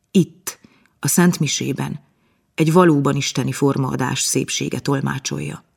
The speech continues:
közvetíti. Kívülről szemlélve is, sőt, kívülről szemlélve talán még szembetűnőbb a Szent Mise tökéletesen egyedülálló művészi szövete.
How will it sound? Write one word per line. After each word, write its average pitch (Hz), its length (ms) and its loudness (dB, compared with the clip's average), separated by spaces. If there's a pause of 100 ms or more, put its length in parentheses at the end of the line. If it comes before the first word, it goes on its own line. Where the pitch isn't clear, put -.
(320)
közvetíti. - 760 -6 (1900)
Kívülről 147 540 4
szemlélve - 560 -2
is, - 400 -6 (360)
sőt, - 520 0 (360)
kívülről 151 540 4
szemlélve 147 500 2
talán 147 320 2
még 165 320 6
szembetűnőbb 135 800 -2
a 139 80 -2
Szent 131 300 -2
Mise 131 240 -2
tökéletesen 139 800 -2
egyedülálló 131 720 -4
művészi 135 520 -2
szövete. - 540 -6